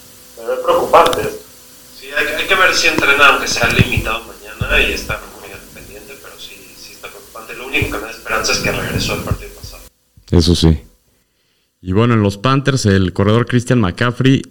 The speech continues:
Speaker 3: se espera que no va a estar listo para esta semana. Dicen que está muy cerca de regresar, pero están teniendo precaución porque juegan el próximo jueves, entonces puede ser que veamos a McCaffrey el próximo jueves contra los Falcons.
Speaker 2: Por favor.
Speaker 3: Sí, ya urge.
Speaker 2: Ya.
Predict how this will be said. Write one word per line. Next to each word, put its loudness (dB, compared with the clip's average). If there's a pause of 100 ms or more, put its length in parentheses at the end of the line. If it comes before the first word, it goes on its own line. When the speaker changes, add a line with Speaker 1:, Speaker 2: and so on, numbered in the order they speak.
Speaker 3:
se 2
espera 2
que 2
no 6
va 4
a -2
estar 2
listo 4
para 2
esta 0
semana. 4
Dicen 6
que 2
está 2
muy 8
cerca 4
de 2
regresar, 2 (480)
pero 2
están 0
teniendo 4
precaución 4
porque 4
juegan 4
el 4
próximo 6
jueves, 6
entonces 2 (160)
puede 6
ser 4
que 4
veamos 6
a 4
McCaffrey 4
el 2
próximo 0
jueves 4
contra 4
los 4
Falcons. -2 (640)
Speaker 2:
Por -20
favor. -20 (320)
Speaker 3:
Sí, 6
ya 4
urge. 2
Speaker 2:
Ya. -16